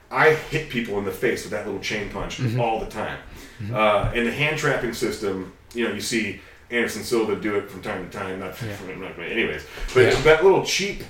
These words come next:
Speaker 1: little chain punch,
Speaker 2: Yeah.
Speaker 1: I've snuck off a couple punches and hit people in the face with those sparring.
Speaker 2: Mm-hmm.
Speaker 1: Uh, so it is useful, but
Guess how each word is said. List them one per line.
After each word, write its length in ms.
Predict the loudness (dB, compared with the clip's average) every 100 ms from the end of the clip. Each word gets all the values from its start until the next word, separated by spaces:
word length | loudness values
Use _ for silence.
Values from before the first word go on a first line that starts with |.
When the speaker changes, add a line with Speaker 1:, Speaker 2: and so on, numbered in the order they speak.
| -6
Speaker 1:
little 420 | 2 6 6 4
chain 360 | -4 0 0 0
punch, 360 | -4 -4 -8 -4
Speaker 2:
Yeah. 180 | 0 2
Speaker 1:
I've 140 | 0
snuck 280 | 0 0 2
off 220 | 0 -2
a 40 | -4
couple 240 | -4 -4
punches 400 | -4 -4 -4 -6
and 80 | -6
hit 120 | -8
people 220 | -8 -8
in 60 | -8
the 80 | -6
face 260 | -6 -6 -8
with 120 | -8
those 100 | -8
sparring. 380 | -6 -4 -4 -4 -10 -18 -10
Speaker 2:
Mm-hmm. 220 | -6 -4
Speaker 1:
Uh, 100 | 0
so 140 | 0 4
it 60 | 4
is 180 | 4
useful, 380 | 2 0 2 0
but 420 | 6 6 4 0